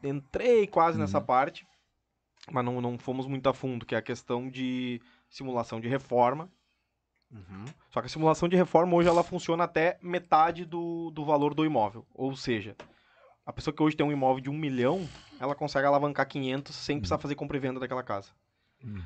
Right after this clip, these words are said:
Speaker 1: E essa simulação não é nada ilegal, uma simulação tranquila, reconhecida
Speaker 3: Uhum.
Speaker 1: pela, pela H S, só
Speaker 3: Uhum.
Speaker 1: vai ter toda a documentação
Speaker 2: Uhum.
Speaker 1: ali, né?
Speaker 3: Uhum.
Speaker 1: Mas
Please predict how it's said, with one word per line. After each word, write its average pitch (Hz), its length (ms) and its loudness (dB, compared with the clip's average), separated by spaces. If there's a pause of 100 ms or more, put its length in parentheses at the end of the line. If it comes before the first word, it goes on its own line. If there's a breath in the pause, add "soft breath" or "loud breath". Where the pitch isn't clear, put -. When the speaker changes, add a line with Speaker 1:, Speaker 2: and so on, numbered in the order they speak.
Speaker 1:
E 127 60 2
essa 127 160 0
simulação 139 440 0
não 147 80 0
é 139 40 2
nada 127 220 2
ilegal, 139 280 0
uma 104 100 -10
simulação 147 540 -4 (240)
tranquila, 160 480 -6 (280)
reconhecida 120 500 -8
Speaker 3:
Uhum. 135 60 -8
Speaker 1:
pela, 123 180 -2
pela 120 160 -4
H 117 160 0
S, 117 120 -8
só 127 80 -6
Speaker 3:
Uhum. 139 180 -10 (120)
Speaker 1:
vai 107 140 -14
ter - 160 -18
toda 113 160 -14
a 117 40 -10
documentação 123 560 -10
Speaker 2:
Uhum. - 60 -6
Speaker 1:
ali, 117 140 -10
né? 120 140 -16
Speaker 3:
Uhum. 117 260 -12
Speaker 1:
Mas 110 340 -10